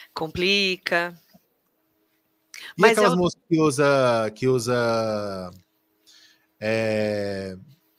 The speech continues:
Speaker 2: armado, sabe? Tem os seus problemas também?
Speaker 1: Como
Speaker 2: Tem,
Speaker 1: assim?
Speaker 2: né?
Speaker 1: Deixa
Speaker 2: Sabe
Speaker 1: o
Speaker 2: aquela pessoa
Speaker 1: cacho,
Speaker 2: que usa
Speaker 1: tipo,
Speaker 2: assim,
Speaker 1: meio
Speaker 2: é,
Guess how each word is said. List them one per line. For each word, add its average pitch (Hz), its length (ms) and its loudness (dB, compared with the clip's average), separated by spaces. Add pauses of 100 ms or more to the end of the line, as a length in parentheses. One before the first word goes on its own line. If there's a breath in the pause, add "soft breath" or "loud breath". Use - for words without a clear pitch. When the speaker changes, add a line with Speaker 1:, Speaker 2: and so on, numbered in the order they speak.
(1500)
Speaker 2:
armado, 127 540 2
sabe? 110 540 0 (340)
Tem 143 180 -2
os 135 80 -2
seus 131 160 -4
problemas 113 380 -2
também? 117 360 -8 (840 loud breath)
Speaker 1:
Como 160 220 -6
Speaker 2:
Tem, 120 200 2
Speaker 1:
assim? - 20 -4
Speaker 2:
né? 110 140 -4 (540 loud breath)
Speaker 1:
Deixa 165 260 0
Speaker 2:
Sabe 170 120 0
Speaker 1:
o - 40 -4
Speaker 2:
aquela 147 240 -4
pessoa - 20 -8
Speaker 1:
cacho, 165 320 2
Speaker 2:
que 160 60 -4
usa 147 140 0
Speaker 1:
tipo, 131 160 -2
Speaker 2:
assim, 220 100 -6
Speaker 1:
meio 196 220 2
Speaker 2:
é, 131 200 2